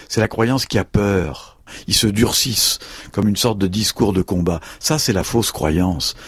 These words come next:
Parce que je, je pense, à mes yeux, la vraie croyance, elle est inséparable de la confiance,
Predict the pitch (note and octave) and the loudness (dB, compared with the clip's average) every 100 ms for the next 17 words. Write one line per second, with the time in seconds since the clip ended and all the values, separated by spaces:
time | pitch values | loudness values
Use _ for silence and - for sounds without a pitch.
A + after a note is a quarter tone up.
0 | - - - - F#2+ - - G#2 F#2+ F2 | -18 -16 -18 -8 -4 -4 0 2 2 2
1 | F#2+ - F#2 - C3+ C3 - G2+ G2+ G2 | -4 -2 -4 0 0 0 -2 -2 0 2
2 | F#2 B2 D3 G2+ F2 E2 F2+ B2 C#3 - | 4 4 4 2 0 -2 0 0 0 0
3 | F2 E2+ F#2 - - - - - - - | 0 0 -2 -2 -6 -6 -14 -20 -20 -18
4 | - - G2 G2+ A#2 A2 A2 A2 G2 A#2 | -10 -2 0 2 0 0 -2 -2 -2 -2
5 | G2+ F#2 - F#2+ - F#2+ G2+ A#1 - - | 0 0 0 -2 0 0 0 -2 -4 -6
6 | - | -10